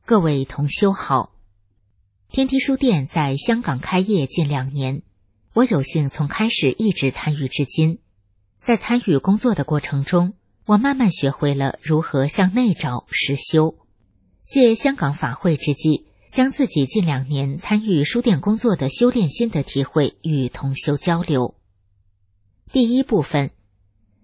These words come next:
在书店工作中发现和修去抱怨心和负面思维。两年前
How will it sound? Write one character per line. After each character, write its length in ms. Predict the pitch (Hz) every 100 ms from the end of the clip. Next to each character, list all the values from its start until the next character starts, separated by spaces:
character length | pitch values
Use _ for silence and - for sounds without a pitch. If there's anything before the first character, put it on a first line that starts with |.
| _
在 320 | - 247 214
书 220 | 214 285 277
店 180 | 240 151
工 180 | 214
作 200 | 226 185
中 300 | - 160 160 -
发 240 | - 254
现 300 | - 247 160
和 180 | - 139
修 240 | - 160
去 240 | 160 - 151
抱 240 | 240 226
怨 220 | 156 139
心 320 | 131 175 175 -
和 320 | - 139 135
负 240 | 131 269 226
面 240 | 147 135
思 220 | 123 - 143
维。 340 | 131 131 - _ _ _ _ _ _ _ _ _ _ _ _ -
两 180 | 190 190
年 180 | 220
前 380 | 285 175 135 139